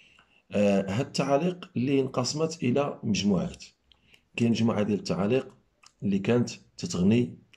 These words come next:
النقاش، يعني كتعطي إضافات أو كتزيد توضيحات و، أو كتعطي، كطرح بعض، آه، التساؤلات أو المشاكل في تطبيق هذا القانون. وكذلك هناك،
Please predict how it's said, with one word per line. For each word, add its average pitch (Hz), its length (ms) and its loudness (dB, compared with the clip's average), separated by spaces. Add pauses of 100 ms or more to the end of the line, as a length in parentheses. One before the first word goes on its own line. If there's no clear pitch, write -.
(140)
النقاش، 90 600 -4 (920)
يعني 92 120 0
كتعطي 90 300 -4
إضافات 95 560 2
أو 87 140 -8
كتزيد - 320 -10
توضيحات 95 640 0 (580)
و، 120 120 4 (840)
أو 131 140 4
كتعطي، 110 440 0
كطرح - 580 -4
بعض، 120 360 -2 (200)
آه، - 40 -4
التساؤلات 95 880 0
أو 82 100 -6
المشاكل 87 580 -2 (840)
في 92 240 -2
تطبيق - 460 0
هذا 87 100 -2
القانون. 98 560 0 (800)
وكذلك 165 800 2 (200)
هناك، 135 520 2